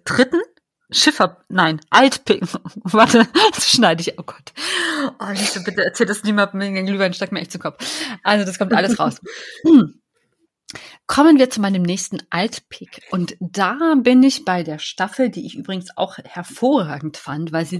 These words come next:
für, sie für sehr viel Verwirrung gesorgt hat. Überschätztestes Spiel, Staffel Nummer drei. Und, äh, da gibt es ein Plädoyer von dem lieben Herrn Alt. Und warum das unglaublich ironisch ist, erzähle ich hinterher.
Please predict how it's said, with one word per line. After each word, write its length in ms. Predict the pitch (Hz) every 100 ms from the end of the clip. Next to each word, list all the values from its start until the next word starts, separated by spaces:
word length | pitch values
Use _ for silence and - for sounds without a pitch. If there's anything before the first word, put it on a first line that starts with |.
| 170
für, 240 | - 170 -
sie 220 | 175 185
für 480 | 185 208 180 180 170
sehr 260 | 170 185
viel 140 | 185 190
Verwirrung 580 | - 165 180 208 170 - -
gesorgt 440 | 170 - - -
hat. 220 | 254 - - - _ _
Überschätztestes 960 | 208 202 - 240 - - 175 - 175 -
Spiel, 500 | - - 170 151 - _
Staffel 320 | 202 226 226 214
Nummer 160 | 202
drei. 280 | - - 180 _ _ - - - - - -
Und, 380 | 196 208 202 202
äh, 380 | 190 190 190 196 -
da 180 | 180 202
gibt 180 | 208 170
es 100 | -
ein 100 | 165
Plädoyer 600 | 180 156 151 156 180 233 - _ -
von 480 | - 196 226 247 -
dem 260 | 165 185 175
lieben 320 | 165 185 190
Herrn 440 | 175 - 143 143 - _ _
Alt. 400 | - 208 247 247
Und 220 | - 175
warum 260 | 156 175 196
das 240 | 175 - - -
unglaublich 640 | 196 170 170 170 165 -
ironisch 800 | - 165 - 180 208 311 160 147
ist, 500 | - 160 185 - - -
erzähle 420 | 165 - 156 156
ich 140 | -
hinterher. 460 | - 185 214 233